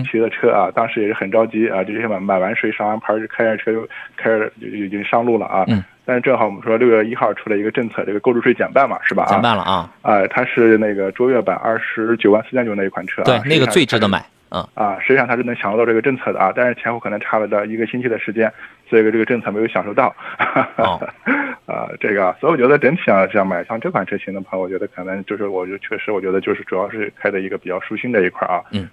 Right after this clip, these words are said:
Speaker 1: 包括后期的话，像这个，我觉得提供的一个四年十万公里的一个免费的一个维修养护，我觉得这个都是相对说，呃，比较好的这个车主福利啊，这方面啊，觉得这款车还是
Speaker 2: 跑得越多，
Speaker 1: 还是可以的。
Speaker 2: 省得越多，是吧？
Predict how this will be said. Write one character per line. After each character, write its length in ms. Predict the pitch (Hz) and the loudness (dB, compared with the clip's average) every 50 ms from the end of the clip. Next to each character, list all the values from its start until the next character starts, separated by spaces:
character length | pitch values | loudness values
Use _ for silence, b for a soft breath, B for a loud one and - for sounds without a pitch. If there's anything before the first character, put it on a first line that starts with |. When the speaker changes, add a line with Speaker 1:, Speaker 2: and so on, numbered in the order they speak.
| _ _ | _ _
Speaker 1:
包 120 | 110 101 | -2 -2
括 80 | 104 - | 0 0
后 120 | 117 107 | -2 -4
期 160 | - - 110 | -2 -4 -6
的 80 | 104 101 | -6 -6
话， 280 | - 104 98 92 92 - - _ _ - | -4 -2 -2 -2 -2 -6 -8 _ _ -6
像 140 | - 107 101 | -6 -6 -2
这 100 | 101 104 | -2 -2
个， 80 | 98 101 | -2 -2
我 60 | 92 | -2
觉 140 | 90 92 95 | -2 -2 -2
得 100 | 98 98 | -2 -2
提 160 | - - 104 | -2 -4 -4
供 160 | 98 107 101 | -4 -2 -4
的 80 | 101 95 | -4 -4
一 80 | 95 | -6
个 260 | 95 104 101 95 95 b b b b b b _ - - | -4 0 0 0 0 b b b b b b _ -6 -4
四 80 | 127 | -2
年 160 | 113 107 104 | 0 0 0
十 140 | 104 - - | -2 0 0
万 100 | 117 110 | 0 0
公 120 | 104 107 110 | 0 0 2
里 60 | 107 | 4
的 60 | 101 101 | 4 4
一 20 | |
个 80 | 98 104 | 4 4
免 180 | 101 92 92 92 | 2 2 0 2
费 120 | - 113 | 2 4
的 100 | 107 101 | 4 4
一 120 | 98 101 101 | 4 4 4
个 280 | 101 101 98 98 95 95 | 4 6 6 6 6 4
维 100 | 101 104 | 2 2
修 100 | - 117 | 2 4
养 180 | 110 101 92 95 | 4 4 2 0
护， 160 | - - 120 | 0 0 0
我 40 | 104 | 0
觉 80 | 95 98 | 0 -4
得 40 | |
这 160 | 98 - 131 110 | -2 -2 -2 -2
个 100 | 104 95 | -2 -4
都 100 | 110 110 | -4 -6
是 80 | 120 | -6
相 160 | 107 - 104 | -6 -6 -6
对 80 | 107 110 | -6 -6
说， 240 | 104 - 110 104 104 - B B B B B B | -6 -2 -2 -2 -2 -2 B B B B B B
呃， 160 | _ 95 95 92 | _ -4 -4 -4
比 140 | - 110 | -2 0
较 100 | 104 110 | 0 0
好 180 | 107 - - 98 | 0 0 -2 -4
的 120 | 92 101 | -4 -2
这 80 | 104 107 | -4 -4
个 80 | 101 98 | -4 -4
车 140 | - - 117 | -4 -6 -6
主 100 | 104 92 | -6 -6
福 180 | - - - | -8 -6 -4
利 200 | 98 117 110 92 - | -4 -4 -4 -4 -2
啊， 220 | - 90 85 - - | -2 -2 -2 -2 -6
这 80 | 95 | -8
方 160 | - - 92 | -8 -6 -6
面 100 | 95 92 85 | -6 -6 -6
啊， 200 | - 92 87 - _ _ _ | -6 -8 -8 -8 _ _ _
觉 60 | _ 117 | _ -10
得 60 | 139 | -10
这 80 | - | -8
款 120 | _ 143 110 | _ -10 -8
车 100 | 101 104 | -6 -6
还 40 | 104 | -2
是 80 | 104 | 0
Speaker 2:
跑 100 | - 101 | 0 2
得 80 | 101 156 | 2 4
越 140 | 190 185 170 | 4 4 4
多， 320 | 165 180 180 175 165 143 | 6 6 6 6 6 6
Speaker 1:
还 60 | 117 | 4
是 0 | |
可 0 | |
以 0 | |
的。 20 | 101 - | 2 0
Speaker 2:
省 120 | - 107 98 | 0 0 2
得 40 | 139 | 4
越 80 | 156 | 2
多， 220 | 135 135 156 208 - - - - | 4 6 6 4 4 0 -10 -6
是 100 | - 101 | -4 -4
吧？ 160 | 82 - | -4 -4